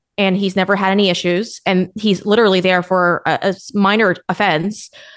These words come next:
uh, that the A C L U would get involved in this. But the A C L U at the branch, the local branch office, and on their national office ignored me. And so it just goes to show how political it is. I also reached out to Speaker Mike Johnson, didn't hear back from him. They just told me that they were aware of the issue.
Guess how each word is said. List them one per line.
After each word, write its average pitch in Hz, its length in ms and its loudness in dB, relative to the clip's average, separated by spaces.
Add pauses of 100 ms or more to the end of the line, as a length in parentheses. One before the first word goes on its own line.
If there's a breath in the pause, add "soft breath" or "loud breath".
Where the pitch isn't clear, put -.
(140 loud breath)
uh, 175 200 2
that 185 160 0
the 196 100 0
A 202 200 2
C 202 120 -4
L 190 120 2
U 190 200 0
would 185 140 -2
get 185 140 -2
involved 196 480 0
in 151 80 -6
this. 143 180 -4
But - 80 -14
the 185 220 0
A 302 40 2
C 330 140 -2
L 285 80 4
U 226 540 2 (380 soft breath)
at 196 120 -2
the 202 80 -2
branch, 220 320 0
the 208 80 2
local 214 240 2
branch 240 300 -2
office, 247 420 0
and 240 380 0
on 196 140 0
their 190 100 0
national 196 420 0
office 170 240 -2
ignored 240 320 0
me. - 320 -8 (460 loud breath)
And 254 160 2
so 262 180 4
it 254 80 4
just 294 160 0
goes 285 160 2
to 294 80 0
show 285 240 2
how 254 160 2
political 247 400 0
it - 80 0
is. 160 140 -2
I 190 80 2
also 214 220 -2
reached 208 180 0
out 202 100 0
to 196 80 -12
Speaker 180 300 -2
Mike 156 180 -2
Johnson, 254 640 2
didn't 175 180 -4
hear 175 120 -2
back 170 220 -4
from 180 140 0
him. 254 240 2
They - 80 4
just 180 180 -2
told 180 120 0
me 165 60 0
that - 100 -4
they - 80 -2
were 156 100 0
aware 262 320 2
of 254 80 0
the 262 160 2
issue. 247 540 2